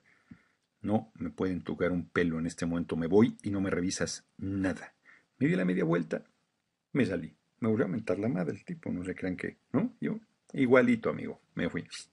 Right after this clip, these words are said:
Ya afuera, ya en la banqueta, para cruzar hacia el estacionamiento, salen diez militares con armas largas y me dicen, "Nos va usted a tener que acompañar".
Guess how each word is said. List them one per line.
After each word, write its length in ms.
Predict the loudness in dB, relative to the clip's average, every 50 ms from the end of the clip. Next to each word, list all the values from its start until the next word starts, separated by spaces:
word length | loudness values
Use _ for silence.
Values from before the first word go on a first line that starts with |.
| _ _ -20 -20 -20 -20 -20 -20 -20 -20 -20 _ -20 -20 -20 -20 -20 _ _
Ya 180 | 2 4 4 4
afuera, 420 | 4 6 4 4 4 4 0 -6 -14 _ _ _ _ _ _ _ _ _ _ 0
ya 220 | 4 6 6 6
en 60 | 6
la 80 | 6 4
banqueta, 580 | 4 2 0 -4 -8 -8 -8 -10 -14 -20 -20 _ _ _ _
para 220 | 0 0 0 0
cruzar 360 | -2 -2 -2 0 0 0 2 0
hacia 140 | -2 -4
el 80 | -6 -8
estacionamiento, 540 | -10 -10 -10 -8 -6 -6 -6 -6 -8 -6 -4
salen 300 | -2 -2 0 -2 -2 -2
diez 480 | -2 -2 -2 -4 -6 -8 -14 -18 -20 _ _ _ _
militares 460 | -4 -4 -4 -2 -2 -2 -2 -2 -4
con 180 | -6 -4 -2 -2
armas 260 | 0 0 0 0 0
largas 440 | 0 -2 0 -2 -4 -6 -8 -10 -16 -12 -12 -12 -12 -14 -18 -20 -20 -14 _ -4
y 60 | -2
me 100 | -2 -2
dicen, 360 | -2 -4 -4 -4 -4 -6 -8 -12 _ _ _ _ _ -2
"Nos 200 | -2 -2 0 2
va 220 | 0 2 0 0
usted 300 | -4 -6 -6 -6 -6 -6 -6
a 40 |
tener 320 | -8 -8 -6 -6 -6 -6 -6
que 100 | -6 -8
acompañar". 580 | -8 -8 -10 -12 -12 -12 -12 -12 -12 -14 -18